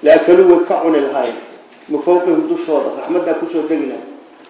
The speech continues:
ومن تحت أرجلهم، lugaha hoostooda, zarcigaa u bixi lahaa,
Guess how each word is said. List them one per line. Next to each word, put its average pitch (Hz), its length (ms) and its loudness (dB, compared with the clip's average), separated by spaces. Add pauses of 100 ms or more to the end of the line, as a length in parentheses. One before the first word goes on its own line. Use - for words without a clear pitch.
(140)
ومن 143 200 -4
تحت 180 240 -2
أرجلهم، 160 480 2
lugaha 160 180 -2
hoostooda, 156 360 0 (100)
zarcigaa 160 400 0
u - 80 -2
bixi 139 180 -10
lahaa, 120 240 -8